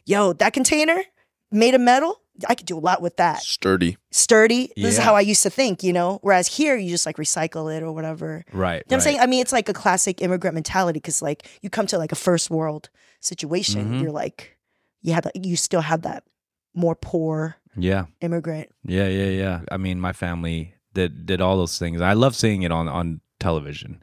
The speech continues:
Speaker 1: Yeah.
Speaker 3: You know, that, that kinda is my thing where I see moments like that and then I'm like, "Okay, this is approved. Like, this is authentic."
Speaker 2: Yeah.
Speaker 3: You know, when you see things like that. Um, uh, I want to talk a little bit about the, the martial arts training.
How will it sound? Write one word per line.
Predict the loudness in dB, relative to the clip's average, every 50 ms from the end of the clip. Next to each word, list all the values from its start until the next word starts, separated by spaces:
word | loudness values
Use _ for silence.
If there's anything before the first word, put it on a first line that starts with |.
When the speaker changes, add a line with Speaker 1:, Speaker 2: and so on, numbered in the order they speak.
| _ _ _ -20 -18 -6 0
Speaker 1:
Yeah. | 2 2
Speaker 3:
You | 4 4
know, | 4 4 4 4 4
that, | 4 4 4 4 4
that | 4 4 4 2
kinda | 2 2 2 4 4 2
is | 2 2 0 0 0 2
my | 2 2 2 2
thing | 2 2 0 2 2 4
where | 4 4 4 2 2 -2 -2
I | -4 -4 -4
see | -4 -2 -2 0 0 -2
moments | 0 0 0 0 0 0 0 0 0
like | -2 -2 -2 0
that | 0 0 2 2 0 -2 -4 -12 -20 -20 -20 -20 _ _ _ _ _ -2 0
and | 2 4
then | 4 4
I'm | 4 4 4 4 4
like, | 2 2 2
"Okay, | 0 0 2 0 0 -2 -2
this | -2 -2 -2 -2 -2
is | -2 -2
approved. | 0 0 2 2 2 0 -2 -6 -6
Like, | -6 -6 -4
this | -2 -2 0
is | 0 2
authentic." | 0 0 0 -2 -4 -4 -4 -8 -12 -14 -14 -16 -18 -16 -14 -10
Speaker 2:
Yeah. | -8 -8 -8 -8 -10 -14 -14 -6 -2
Speaker 3:
You | 0 2
know, | 2 2 2
when | 2 2 0
you | 0 0
see | 0 0 -2
things | -2 -2 -4 -4 -2
like | -4 -4 -6 -4
that. | -6 -6 -6 -6 -8 -8 -8 -6
Um, | -6 -4 -4 -6 -8 -8 -4 2
uh, | 4 4 4 4 6
I | 4
want | 4 6 4
to | 4
talk | 6 6 6 6 6 4
a |
little | 6 6 6 6 4
bit | 4
about | 4 4 2 2 2
the, | 0 0
the | 2 2
martial | 4 4 4 4 4 2 4
arts | 4 4 2 2
training. | 0 0 2 2 2 4 2 2 0 0 -2